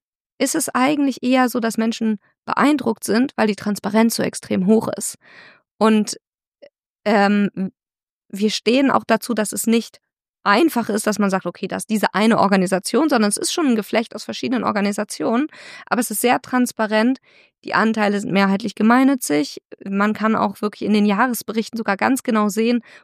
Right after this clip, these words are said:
wo geht jeder einzelne Euro hin. Also wenn man an Viva Con Aqua e V spendet, zehn Euro gehen an den Verein, dann kann ich mir im Jahresbericht immer angucken, was passiert denn eigentlich damit? Wie viel gibt's auch an Verwaltungsgebühren, zum Beispiel für I T,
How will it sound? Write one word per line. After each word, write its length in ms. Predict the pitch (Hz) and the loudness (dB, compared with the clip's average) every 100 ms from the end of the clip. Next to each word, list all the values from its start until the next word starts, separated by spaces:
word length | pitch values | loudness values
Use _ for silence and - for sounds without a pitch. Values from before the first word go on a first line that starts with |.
| _ | _
wo 100 | 220 | -4
geht 160 | 240 226 | -4 -2
jeder 220 | 240 220 | 0 2
einzelne 400 | 214 214 208 - | 0 0 -2 2
Euro 260 | 226 202 | 2 2
hin. 220 | 180 180 - | 0 -2 -2
Also 200 | 196 190 | -2 0
wenn 120 | 190 | 0
man 120 | 185 | 0
an 140 | 175 | -2
Viva 200 | 196 190 | -2 -4
Con 120 | - - | -4 -10
Aqua 200 | - - | -10 -10
e 100 | 190 | -8
V 260 | 214 220 | -4 -4
spendet, 600 | - - 262 277 285 - _ _ _ | -4 -4 -2 0 0 -4 _ _ _
zehn 240 | - 269 - | -4 -2 2
Euro 300 | 240 269 269 | 2 2 2
gehen 180 | 226 196 | 0 0
an 80 | 208 | 2
den 160 | 208 | 0
Verein, 480 | - - 233 254 262 - - _ | -2 -2 0 2 0 -6 -20 _
dann 140 | - 196 | -4 -2
kann 180 | 226 262 | 2 0
ich 120 | 233 | 0
mir 100 | 196 | 0
im 80 | 208 | 2
Jahresbericht 580 | 214 240 - 214 208 | 2 2 -2 -6 -6
immer 220 | 220 214 - | -4 -2 -2
angucken, 420 | 220 - 214 214 | -2 -4 -6 -6
was 160 | 190 | -8
passiert 380 | - - - 285 | -10 -6 -2 0
denn 100 | 226 | 0
eigentlich 300 | - - - | -2 -4 -4
damit? 340 | - 180 - - - - _ | -2 0 0 -4 -18 -20 _
Wie 160 | 220 | -2
viel 240 | 196 226 214 | 0 2 2
gibt's 300 | 202 - - | 0 -6 -6
auch 180 | 202 - | -6 -2
an 220 | 190 196 | 0 0
Verwaltungsgebühren, 800 | 202 214 226 240 - 208 220 214 | 0 0 2 -2 -4 -2 0 0
zum 160 | 208 202 | -2 -2
Beispiel 320 | 170 - 190 | -4 -4 -10
für 120 | - 202 | -8 -8
I 100 | 196 | -8
T, 460 | - 220 214 214 | -2 0 2 0